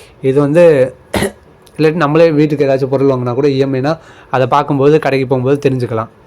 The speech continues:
ஓகேயா? அதுக்கடுத்து டைப் டென்னு. இது வந்து தொடர் வைப்பு திட்டம், ரெக்கரிங் டெபாசிட்னு சொல்லுவாங்க. இந்த போஸ்ட் ஆஃபீஸில் ஆர் டி போடுவாங்க தெரியுமா?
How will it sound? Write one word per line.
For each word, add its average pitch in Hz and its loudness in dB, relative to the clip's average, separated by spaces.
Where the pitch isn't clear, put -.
ஓகேயா? 127 -2
அதுக்கடுத்து 139 0
டைப் 147 0
டென்னு. 131 -4
இது 131 -6
வந்து 139 -2
தொடர் 143 0
வைப்பு 127 0
திட்டம், 113 -8
ரெக்கரிங் 151 0
டெபாசிட்னு 127 -2
சொல்லுவாங்க. 117 -6
இந்த 113 -6
போஸ்ட் 160 0
ஆஃபீஸில் 127 -4
ஆர் 123 2
டி 135 2
போடுவாங்க 113 -4
தெரியுமா? 110 -6